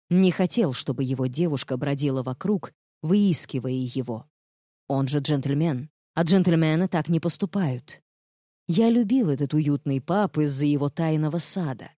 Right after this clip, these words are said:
У меня больше не было тайн, но это всё равно чудесный дворик, не особо и тайный для постоянных посетителей. В брюках и льняной рубашке я выглядел элегантно и достаточно неформально.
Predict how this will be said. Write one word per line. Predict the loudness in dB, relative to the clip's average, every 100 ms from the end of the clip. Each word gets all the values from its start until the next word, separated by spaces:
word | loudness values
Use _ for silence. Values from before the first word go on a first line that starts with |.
| _ _ _ _ _
У | 2
меня | 4 6 4
больше | 4 2 2
не | 2 2
было | 0 -4
тайн, | -4 -4 -4 -8 -12 _ _ -2
но | 4
это | 4 4
всё | 0 0
равно | 0 2 0
чудесный | 0 -4 -4 -4 -4
дворик, | -4 -4 -6 -12 _ _ _ -2
не | 4 4
особо | 4 2 4 4
и | 2
тайный | 2 0 0 -2
для | -2 -4
постоянных | -4 -2 -2 -2 -4 -6
посетителей. | -4 -4 -4 -6 -10 -10 -12 _ _ _ _ _ _
В | -10 -2
брюках | 2 2 2 0 -2 0
и |
льняной | 2 2 0 0 0
рубашке | 0 0 -2 -2 -4 -6 -6 _ _ -2
я | 2 4
выглядел | 4 4 2 4 0 0
элегантно | 0 0 0 -2 -2 -4 -4 -6 _ _
и | -2 2
достаточно | 2 2 0 0 -2 0
неформально. | 0 0 -2 -2 -4 -8 -14 -20